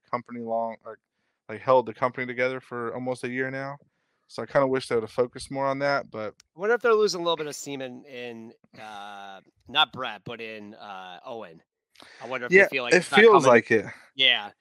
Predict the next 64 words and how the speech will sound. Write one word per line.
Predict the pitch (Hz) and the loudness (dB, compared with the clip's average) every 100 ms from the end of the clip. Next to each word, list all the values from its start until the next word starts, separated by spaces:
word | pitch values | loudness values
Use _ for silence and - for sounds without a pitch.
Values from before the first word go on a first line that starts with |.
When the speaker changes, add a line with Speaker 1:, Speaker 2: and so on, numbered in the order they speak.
| - | 2
Speaker 1:
And | 160 | 4
I | 165 | 8
Speaker 2:
I | |
don't | 185 | 10
know | 208 | 10
if, | 196 | 10
Speaker 1:
wonder | |
Speaker 2:
like, | 139 131 | 8 8
the, | 143 | 6
Speaker 1:
why. | 101 110 _ _ _ _ _ - | 4 -8 _ _ _ _ _ -2
Speaker 2:
I | 220 | 4
don't | |
know | 285 | 6
if | 285 | 6
the | 196 | 2
house | 175 175 | 2 2
shows | 208 196 | 0 -2
maybe, | 196 196 202 202 | -4 -4 -6 -6
like, | 165 | -10
'cause | 160 | 0
they, | 180 | 2
they | 165 196 | 8 8
fight | - 175 - | 8 4 4
the | |
whole | 131 143 135 117 | -10 -12 -8 -4
summer | - 120 107 101 | -4 -6 -10 -14
on | |
the | 110 | -12
house | 113 101 | -12 -12
shows. | - 92 82 - - _ _ - | -14 -12 -6 -6 -6 _ _ -14
Speaker 1:
Yeah. | 127 123 | -4 2
Speaker 2:
And | 143 | 4
I | 143 | 6
wonder | 156 160 160 | 4 4 2
if | 147 | 2
he | 143 147 | -2 -4
was | 143 | -2
just, | 143 147 | -2 -2
like, | 131 | -4
not | 123 123 127 | -2 -4 -6
credible, | 131 123 131 139 143 131 | -10 -10 -10 -10 -10 -12
like, | 131 127 - _ _ | -12 -12 -14 _ _
as | 156 - | -18 -8
far | 135 127 | -4 -4
as, | 120 131 | -6 -8
like, | 123 - _ _ | -10 -12 _ _
I'm | 165 170 | 2 4
sure | 202 214 | 4 4
they | 202 | 2
gave | 156 165 | 0 -2
him | 151 135 | -2 -8
times | 131 131 151 151 | -8 -8 -8 -8
to | - 135 | -10 -6
win | 127 131 | -4 -4
the, | 127 110 _ | -6 -10 _
the | 127 127 | -12 -8
title, | - 127 139 151 151 | -4 -2 -2 -4 -4
like, | 131 113 | -10 -6
you | 131 | -4
know, | 120 | -4
like, | 120 | -6
the | 107 | -10
Speaker 1:
Mm-hmm. | |
Speaker 2:
fake, | 113 131 127 | -6 -6 -6